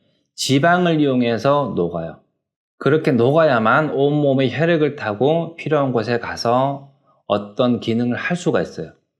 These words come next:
지용성 비타민을 복용하는 최적의 시간은 저녁 식사 도중이에요.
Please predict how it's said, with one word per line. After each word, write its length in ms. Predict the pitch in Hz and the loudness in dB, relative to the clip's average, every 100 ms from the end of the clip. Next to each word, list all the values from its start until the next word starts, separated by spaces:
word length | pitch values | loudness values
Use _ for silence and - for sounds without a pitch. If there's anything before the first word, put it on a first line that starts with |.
| _ _ _ - | _ _ _ 0
지용성 460 | 165 196 202 190 | 2 4 4 2
비타민을 420 | 175 165 151 147 | 2 0 0 -2
복용하는 560 | 131 127 127 123 127 123 | -2 -2 0 0 0 -2
최적의 480 | - 190 180 156 135 | -2 -2 2 2 2
시간은 680 | 131 120 113 151 170 175 151 _ | 0 0 0 -2 -4 -8 -14 _
저녁 300 | - 117 123 | -4 0 0
식사 400 | - - 147 139 | -4 -4 -2 -2
도중이에요. 640 | - 104 110 92 80 80 | -4 -6 -4 -6 -10 -14